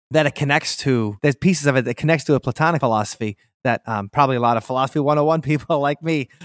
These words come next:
can relate to easily. So that, that's a cool idea. Now, when you started to get involved in all of this, you, you realized you were seeing things, you were getting telepathic messages from other creatures.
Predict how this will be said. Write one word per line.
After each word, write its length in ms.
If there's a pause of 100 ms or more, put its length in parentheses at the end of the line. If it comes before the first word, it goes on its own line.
(160)
can 120
relate 300
to 160
easily. 380
So 160
that, 140
that's 180
a 60
cool 260
idea. 420 (640)
Now, 340
when 140
you 80
started 260
to 100
get 260 (180)
involved 480
in 60
all 160
of 100
this, 360 (540)
you, 120
you 160
realized 420
you 100
were 60
seeing 400
things, 380
you 100
were 120
getting 300
telepathic 720
messages 580
from 460 (200)
other 220
creatures. 600